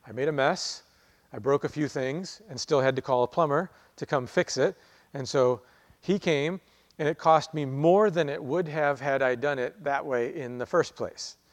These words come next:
right? So I just, I hadn't learned plumbing. I just made a mess of things.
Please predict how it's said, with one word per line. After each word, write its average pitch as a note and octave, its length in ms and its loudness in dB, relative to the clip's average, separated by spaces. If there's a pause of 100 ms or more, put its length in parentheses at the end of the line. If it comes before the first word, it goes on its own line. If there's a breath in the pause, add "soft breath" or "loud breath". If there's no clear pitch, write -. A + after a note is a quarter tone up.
(400 soft breath)
right? C3 260 -4
So B2 280 0 (380 soft breath)
I C#3 140 2
just, C3+ 220 -4 (420)
I - 80 -2
hadn't A2 380 -2
learned D3 300 -2
plumbing. C3+ 360 -2
I A2 60 -2
just G#2 180 -8
made G#2+ 160 -6
a G2+ 40 -6
mess C#3+ 280 -4
of B2+ 80 -10
things. A#2+ 360 -6